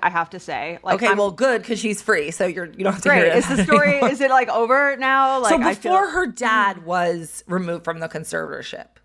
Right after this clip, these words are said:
Speaker 2: that was, like, what, what the, the, the last news that you heard that I think
Speaker 1: Okay.
Speaker 2: you thought she was free.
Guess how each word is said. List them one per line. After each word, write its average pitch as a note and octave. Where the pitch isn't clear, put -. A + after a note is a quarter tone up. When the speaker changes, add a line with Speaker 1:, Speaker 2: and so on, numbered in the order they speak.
Speaker 2:
that E3+
was, F#3
like, F3
what, -
what E3+
the, E3+
the, -
the E3
last F3
news D3
that -
you D3
heard D3+
that C#3+
I D#3
think G3+
Speaker 1:
Okay. F3
Speaker 2:
you C#3
thought D#3+
she E3+
was D#3+
free. E3+